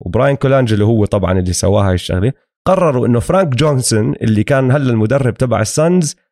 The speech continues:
مش ظابطة معه الأمور، كحشوه، ومساعد المدرب مايك دي أنتوني صار هو المدرب الرئيسي.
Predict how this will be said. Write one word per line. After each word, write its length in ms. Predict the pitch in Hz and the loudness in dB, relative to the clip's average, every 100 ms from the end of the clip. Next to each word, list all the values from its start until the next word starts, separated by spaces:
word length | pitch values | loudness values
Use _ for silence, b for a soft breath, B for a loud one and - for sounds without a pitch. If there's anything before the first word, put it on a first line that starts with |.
| _ - | _ -4
مش 140 | 131 | -2
ظابطة 300 | 120 170 - | 0 0 0
معه 200 | 143 117 | 0 0
الأمور، 480 | 113 113 143 190 208 - _ - | 0 0 2 0 -2 -8 _ -6
كحشوه، 680 | 131 123 - 208 226 233 _ _ - | -4 -2 0 2 2 0 _ _ -2
ومساعد 500 | 117 113 - 220 175 | 0 2 0 0 0
المدرب 480 | 156 139 131 113 131 | 2 2 0 0 0
مايك 160 | 196 | 0
دي 180 | 165 170 | 0 0
أنتوني 400 | 165 180 185 196 | 0 0 2 2
صار 260 | - 170 165 | 2 2 2
هو 200 | 196 175 | 2 2
المدرب 480 | 147 143 131 117 | 2 0 0 0
الرئيسي. 440 | 104 95 82 - | 0 -2 -2 -6